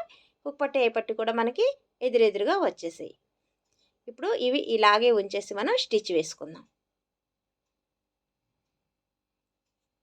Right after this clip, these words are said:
రెండు షేప్ బెల్ట్లు మనం ఒకేసారి కుట్టుకోవాలి. ఒకటి కంప్లీట్గా కుట్టిన తర్వాత రెండవది కుట్టకూడదు. చూడండి, ఇప్పుడు రెండు షేప్ బెల్ట్లు మనం ఒకేసారి కుట్టుకున్నాం కదా.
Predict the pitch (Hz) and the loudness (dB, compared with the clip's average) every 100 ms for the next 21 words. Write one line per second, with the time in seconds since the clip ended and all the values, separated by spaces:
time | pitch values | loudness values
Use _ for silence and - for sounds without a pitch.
0 | _ _ _ 220 226 285 349 - 220 185 | _ _ _ -4 -2 -2 -2 2 0 2
1 | 190 185 202 202 277 359 220 220 247 277 | -2 -4 -8 -4 -4 -4 -4 -2 0 0
2 | 214 254 226 190 - 208 190 196 349 508 | -2 -4 -6 -12 -8 -6 -6 -2 0 0
3 | 226 262 277 311 208 196 262 285 285 240 | -2 -4 -6 -4 -6 -4 -6 -4 -6 -6
4 | 190 214 208 190 196 233 294 202 214 240 | -12 -12 -10 -8 -6 -4 -4 -4 -4 -4
5 | 240 349 190 - 185 175 165 170 - _ | -6 -8 -12 -12 -10 -10 -10 -12 -14 _
6 | _ _ _ _ - 214 190 208 226 208 | _ _ _ _ -10 -8 -4 -4 -4 -2
7 | 202 247 269 214 190 190 220 208 220 392 | 0 0 2 0 0 -2 -4 -4 -2 -4
8 | - _ _ _ _ _ _ _ - 226 | -8 _ _ _ _ _ _ _ -20 -6
9 | 247 233 214 262 226 190 190 185 180 214 | -6 -4 -4 -4 -6 -12 -12 -10 -8 -8
10 | 403 | -8